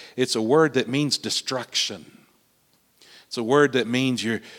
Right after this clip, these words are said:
you, you, you're gonna, you're gonna end in a bad way. And the promise here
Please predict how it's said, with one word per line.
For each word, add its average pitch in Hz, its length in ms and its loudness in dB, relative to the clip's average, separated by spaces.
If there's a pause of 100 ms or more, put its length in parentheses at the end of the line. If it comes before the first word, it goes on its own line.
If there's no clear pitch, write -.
(160)
you, 110 180 2
you, 107 260 -4
you're 113 160 -2
gonna, 127 340 2
you're 120 120 -2
gonna 117 280 -2
end 127 440 0
in 120 220 -4
a 98 80 -2
bad 110 300 -4
way. 98 500 -8 (1800)
And 135 300 -2
the 127 80 -4
promise 160 600 -2
here 104 340 -4